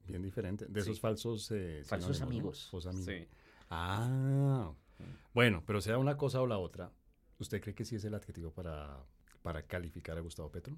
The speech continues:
Speaker 2: Yo creo que es uno de los muchos que
Speaker 1: ¿Cambia
Speaker 2: uno podría
Speaker 1: mucho? Vámonos por el de español. ¿Cómo es? Repítanos, por favor, si es tan amable, el de español. Que cambia mucho de
Speaker 2: Ya,
Speaker 1: parecer, que
Speaker 2: ya
Speaker 1: cambia
Speaker 2: cerré
Speaker 1: mucho de
Speaker 2: la
Speaker 1: forma,
Speaker 2: página,
Speaker 1: que,
Speaker 2: pero,
Speaker 1: pero,
Speaker 2: pero es que no.
Speaker 1: profesor, estamos grabando,
Speaker 2: Yo sé, pero
Speaker 1: estamos
Speaker 2: es
Speaker 1: al
Speaker 2: que no,
Speaker 1: aire.
Speaker 2: eh,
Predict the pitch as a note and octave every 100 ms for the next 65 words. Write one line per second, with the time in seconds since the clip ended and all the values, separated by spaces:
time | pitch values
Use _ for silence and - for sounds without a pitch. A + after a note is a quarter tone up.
0 | - B2 D#3 E3+ F#3 G3+ - C#3+ A2 A#2
1 | C#3 G#2+ G2 G2+ - B2+ G2+ G#2 A2+ A#2
2 | A#2+ - - - G#2+ - - B2+ D#3+ F#3
3 | D3 B2+ G2+ - F#2+ E2+ C2 - - -
4 | - - A2+ C3+ E3 C#3+ G#2+ G2 G#2 G2
5 | - D#2+ D#2 C#2+ E2 F2 D#2 D2 C#2 D2
6 | C#2 D2+ C2 - - F2+ F#2+ G2 G#2 F#2
7 | G#2 - F#2 - C3+ G#2 F#2 E2 G2+ F2+
8 | G2+ F#2+ G2 G2 A#2 C3+ C#3 G2 - E2
9 | C#2 C#2 C2 C#2 - - - C2 - -
10 | E2 F2+ C#2+ D#2+ F#2+ - D#2+ D#2 E2 G2
11 | D#2 C#2+ G#2+ A#2 - F3 - A2 G2+ F2
12 | - A#2 A2+ A2+ G#2+ G#2+